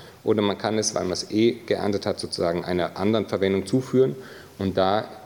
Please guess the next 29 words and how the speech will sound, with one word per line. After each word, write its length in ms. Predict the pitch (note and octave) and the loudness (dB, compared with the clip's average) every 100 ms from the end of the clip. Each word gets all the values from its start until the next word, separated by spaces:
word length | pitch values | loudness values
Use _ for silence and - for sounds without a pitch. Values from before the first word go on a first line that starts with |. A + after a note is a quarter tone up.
| - | -12
ist 140 | - F#2+ | -6 -6
es 100 | F#2 | 0
bei 100 | G2 | 2
uns 200 | G#2 - | 2 2
immer 180 | A2+ | 0
noch 160 | A2+ G#2+ | 2 0
so, 240 | - A#2+ | 2 4
dass, 340 | A#2 G#2+ - - - - - - - | 4 2 -2 -8 -18 -20 -18 -14 -2
äh, 260 | G#2 G2+ | 2 2
aktuell 680 | - G#2+ - A#2+ F#2+ G#2+ B2+ | 2 -4 0 2 4 6 4
diese 500 | G#2+ A2+ A#2+ A2+ A#2 | 2 2 4 6 6
Energiequelle 840 | G#2+ G#2+ A2 G2 A#2+ A#2+ A2+ A2+ - | 6 4 2 2 -2 0 0 2 2
andere 440 | G2 A#2 G#2+ A2 | 2 2 4 2
Energiequellen 880 | G#2+ A2 G2+ G#2+ - G#2+ G#2 G2+ - - | 2 0 0 -2 -2 2 4 2 -2 -8
ersetzt, 680 | - G2 G2 B2+ - - - - - - - - - | -4 2 4 2 0 -8 -12 -20 -20 -20 -20 -20 -6
die 300 | G2+ G2+ - - - | 0 0 -2 -6 -8
in 120 | F#2+ | -2
der 100 | G2 | 0
Regel 220 | F#2+ F#2 | 2 0
fossil 480 | F2 G#2+ F#2+ A#2 C#3 | 0 0 0 0 0
sind. 340 | C3+ C#3 C#3 - - - - - - - | 2 2 2 -6 -20 -20 -20 -20 -10 2
Äh, 320 | A2 G#2+ G2+ F#2+ - F2 | 4 6 4 0 -8 -6
wenn 240 | G2+ A#2 A2+ | 0 2 4
wir 160 | G#2+ | 4
irgendwann 320 | A2 A2+ G#2 | 2 2 0
mal 120 | G#2 G2+ | 0 2
so 160 | G#2+ | 2
weit 240 | G2 G2 G2 | 4 2 4
sind, 420 | A2+ B2 A#2+ | 4 4 0